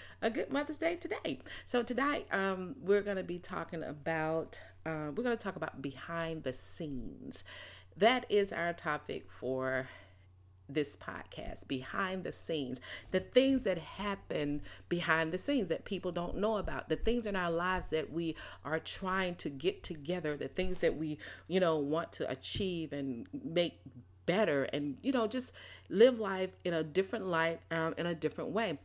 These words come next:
So what happens behind the scenes? Behind the scenes is where all the dirt and grime and, you know, stones are thrown. It's where preparation takes place. It's where all of the, uh, excitement,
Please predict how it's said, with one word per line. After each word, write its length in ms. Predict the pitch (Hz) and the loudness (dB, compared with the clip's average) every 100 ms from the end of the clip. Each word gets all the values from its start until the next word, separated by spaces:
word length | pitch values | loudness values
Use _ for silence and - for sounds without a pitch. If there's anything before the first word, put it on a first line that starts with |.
| - | -6
So 220 | - 196 | 4 4
what 240 | 196 370 - | 4 0 0
happens 560 | - 185 196 147 139 | -2 -4 -2 -2 -2
behind 460 | - 143 151 143 123 | -4 -4 -4 -4 -6
the 60 | |
scenes? 380 | 139 - 135 127 | -6 -4 -2 -2
Behind 540 | - 160 240 330 349 247 | -4 -6 -2 -2 0 0
the 60 | |
scenes 380 | - 202 196 190 | 0 0 0 -2
is 240 | - 143 - | -4 -4 -2
where 200 | 143 127 - - - | -2 -2 -8 -14 -2
all 240 | 190 202 | 2 4
the 200 | 190 165 | 2 0
dirt 500 | 139 131 - 180 185 | -2 -2 4 4 4
and 260 | 147 135 123 | -2 -4 -4
grime 520 | 139 160 165 165 156 | 0 2 4 2 2
and, 160 | 123 123 - - - | 0 -2 -8 -16 -6
you 160 | 180 185 | 0 2
know, 400 | 156 139 127 - - | 2 0 0 -4 -6
stones 580 | - - 190 185 185 175 | -4 0 4 4 4 0
are 80 | 185 | -2
thrown. 600 | 180 175 175 170 165 156 | -2 -2 0 2 2 0
It's 320 | 160 - - | -2 -2 0
where 160 | 170 151 | 4 4
preparation 760 | - 147 139 135 175 196 185 | 4 -4 -2 0 0 0 -4
takes 300 | 175 156 - | -4 -6 -6
place. 300 | - 160 139 - - - | -2 0 0 -2 -12 -4
It's 300 | 151 135 - | -2 -2 2
where 260 | 170 156 - | 4 4 2
all 300 | 165 190 196 | -2 -2 0
of 180 | 190 151 | -2 -2
the, 260 | 156 147 139 - - - - | -2 0 -2 -8 -20 -10 -4
uh, 160 | 143 139 | -4 -4
excitement, 840 | 139 - - 208 208 165 156 - | -4 -2 0 0 0 0 0 0